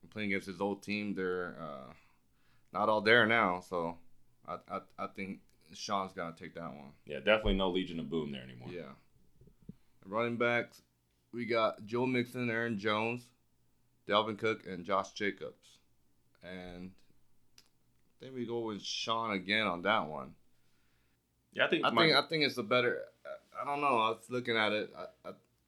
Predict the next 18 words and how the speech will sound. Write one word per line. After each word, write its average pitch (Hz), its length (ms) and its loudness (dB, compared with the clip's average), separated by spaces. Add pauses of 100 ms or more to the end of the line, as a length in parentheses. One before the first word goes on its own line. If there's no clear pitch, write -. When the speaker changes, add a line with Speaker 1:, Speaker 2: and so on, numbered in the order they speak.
(280)
Speaker 1:
I 98 80 -4
like, 123 260 4 (180)
I 101 120 -4
like 117 340 -2
the, 92 360 -2 (200)
the - 140 -20
teams 117 280 -10
better 120 400 -4 (920)
that - 100 -20
they're 101 160 -2
playing 110 280 -6
on. 113 220 -8 (600)
I - 80 -20
think 110 140 -8
they 104 60 0
have 101 180 0
more 101 180 0
upside 73 500 -4